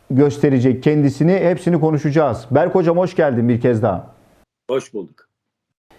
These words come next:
Speaker 1: Şimdi, e, seçim sürecine girdiğimiz dönem içerisinde, e, Türkiye üzerinde oynanan oyunlar yavaş yavaş,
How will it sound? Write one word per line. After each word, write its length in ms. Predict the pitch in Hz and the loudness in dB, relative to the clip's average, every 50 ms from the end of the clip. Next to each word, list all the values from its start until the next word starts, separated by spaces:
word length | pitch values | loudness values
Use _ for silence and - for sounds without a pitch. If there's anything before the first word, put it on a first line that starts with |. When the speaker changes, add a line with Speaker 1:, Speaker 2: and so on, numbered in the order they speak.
| _ | _
Speaker 1:
Şimdi, 300 | - - 165 180 214 208 | -8 -2 0 0 2 2
e, 520 | 220 180 - 151 143 143 156 151 151 151 135 | 2 2 2 0 0 0 2 2 0 0 -2
seçim 420 | - - 165 156 - - 220 190 | -2 -2 -2 -2 0 -2 -2 -2
sürecine 440 | - 208 202 196 170 180 196 208 202 | 0 0 0 0 0 -2 -2 0 0
girdiğimiz 540 | 160 165 180 170 165 190 202 208 208 170 160 | 0 0 0 0 0 0 0 0 0 0 0
dönem 200 | 180 190 202 185 | 0 0 0 -2
içerisinde, 800 | 151 - 175 160 143 117 - - 151 151 143 143 123 104 - - - - _ _ _ _ _ - | 0 0 0 0 0 -2 -2 -2 0 2 2 2 2 0 -4 -8 -18 -20 _ _ _ _ _ -4
e, 140 | 107 104 - | -2 -2 0
Türkiye 340 | - 175 185 180 196 190 185 | 0 0 0 2 2 2 2
üzerinde 760 | 180 151 139 175 165 170 175 175 160 170 165 156 - - - - - | 2 2 0 0 0 0 0 0 2 2 2 2 -2 -4 -8 -4 0
oynanan 560 | 139 143 151 160 170 170 170 170 165 165 - - | 2 2 2 2 0 0 -2 -2 -4 -6 -4 -2
oyunlar 580 | 151 151 156 165 160 160 160 160 160 165 160 - - - _ _ _ - - | 0 2 2 2 0 0 0 0 0 0 -2 -6 -14 -20 _ _ _ -10 -4
yavaş 540 | 127 117 127 135 143 170 180 170 147 - - | 0 0 2 2 2 0 0 -2 -4 -2 0
yavaş, 440 | 160 147 139 147 151 156 - - - | 0 2 2 2 0 -2 -4 -10 -20